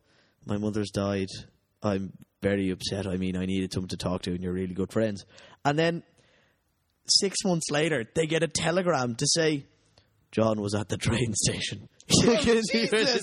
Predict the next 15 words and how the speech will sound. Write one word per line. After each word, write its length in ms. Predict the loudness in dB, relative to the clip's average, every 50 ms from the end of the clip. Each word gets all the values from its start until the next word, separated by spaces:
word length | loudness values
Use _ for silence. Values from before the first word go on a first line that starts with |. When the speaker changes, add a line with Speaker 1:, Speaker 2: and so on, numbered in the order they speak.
| -2
Speaker 1:
this 20 | -2
is, 80 | 0
Speaker 2:
Christ! 460 | 2 2 2 2 2 0 0 0 0 2 4
Speaker 1:
you 140 | 4 4 4
can 260 | 2 2 0 0 0
see 260 | 2 2 4 4 6
where 180 | 6 4 4 4
this 180 | 2 2 0 0
is 120 | -2 2
going. 380 | 4 6 6 6 4 2 0 -4 -8 -6 -4 -4 -2 2
"And 300 | 4 4 4 4 0 -4 -10 _
he 140 | 0 2 4
looked 260 | 4 4 4 4 2
one 220 | 2 2 4 2 2
way, 320 | 2 2 0 0 -2 -6